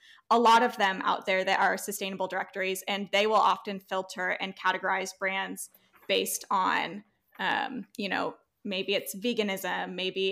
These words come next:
it is, um, fair trade, or the materials that are being used, no synthetics, those types of things. So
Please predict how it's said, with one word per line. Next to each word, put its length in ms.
it 100
is, 460
um, 420
fair 200
trade, 720
or 640
the 140
materials 480
that 80
are 80
being 200
used, 540
no 200
synthetics, 540
those 280
types 300
of 80
things. 440
So 340